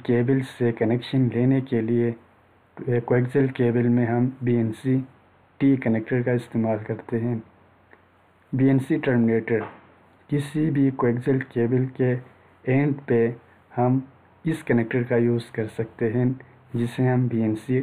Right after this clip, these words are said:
Terminator कहते हैं। यहाँ diagram पे देखें उन तीनों connectors को। ये जो connector है ये बीएनसी कनेक्टर कहलाता है,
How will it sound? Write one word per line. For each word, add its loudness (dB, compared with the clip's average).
Terminator 0
कहते -6
हैं। -6
यहाँ 2
diagram 2
पे 0
देखें -2
उन 4
तीनों 2
connectors -4
को। 0
ये 4
जो 6
connector 0
है 2
ये 0
बीएनसी -2
कनेक्टर 0
कहलाता 0
है, -2